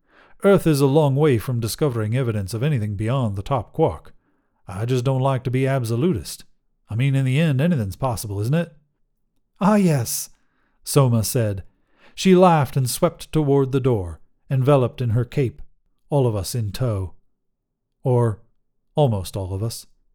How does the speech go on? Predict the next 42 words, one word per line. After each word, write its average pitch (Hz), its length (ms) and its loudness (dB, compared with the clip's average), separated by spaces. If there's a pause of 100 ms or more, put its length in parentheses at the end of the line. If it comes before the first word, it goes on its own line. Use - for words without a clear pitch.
(560)
Soma 170 420 6
needed 147 300 4
to 139 80 2
keep 147 240 0
her 135 160 4
eye 139 340 4
on 110 160 -2
the 107 80 -2
new 131 280 0
girl. 78 440 -10 (540)
Elsa 165 380 4
had 131 200 2
the 123 100 2
right 123 240 4
idea. 107 600 -4 (760)
For 151 200 2
me, 151 400 4 (280)
it 165 100 2
was 180 160 4
a 202 60 2
matter 165 320 6
of 147 120 4
assignment 139 600 0
be 135 120 -2
damned, 110 480 -2
I'd 113 200 0
had 117 180 0
enough. 120 460 0 (600)
I 165 100 4
decided 175 520 4
to 175 140 0
enter 151 440 0 (160)
an 151 140 2
inherent 147 560 0
probability. 120 640 -2 (640)
There 139 140 2
were, 143 260 6
after 135 320 2
all, 131 200 4
so 151 240 0
many 127 340 -2
available, 101 600 -4